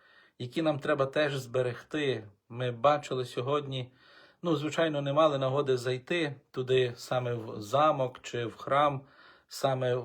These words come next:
в Підгірцях, не в монастирі, в монастирі ми були, але ми бачили все це, що насправді вели-, велич, достойність, яка розбудовувалася саме в цьому місті, але в свій час воно дуже занепало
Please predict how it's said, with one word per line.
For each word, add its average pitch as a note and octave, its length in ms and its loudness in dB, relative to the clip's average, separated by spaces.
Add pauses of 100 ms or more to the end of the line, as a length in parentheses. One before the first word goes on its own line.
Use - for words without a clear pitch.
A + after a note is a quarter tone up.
(160)
в - 120 -20
Підгірцях, C3+ 880 -4
не F3 220 4
в C#3+ 60 0
монастирі, B2 560 -4
в B2 40 -4
монастирі B2+ 460 -4
ми B2+ 140 -4
були, C#3 400 -2 (680)
але C3 220 0
ми C#3 140 -2
бачили C#3+ 440 2
все B2+ 220 -4
це, C#3+ 280 0
що C3+ 240 -6
насправді C3 680 0 (340)
вели-, B2 320 2
велич, C#3 800 0
достойність, C3 1040 -6 (360)
яка C3 340 2
розбудовувалася C3 880 0
саме B2+ 300 -2
в B2 60 -8
цьому B2 260 -6
місті, C#3 500 -8 (500)
але C3 360 4
в B2+ 100 -6
свій C3 180 -8
час D3 360 4
воно B2+ 200 -2
дуже C#3 260 -6
занепало C3+ 760 0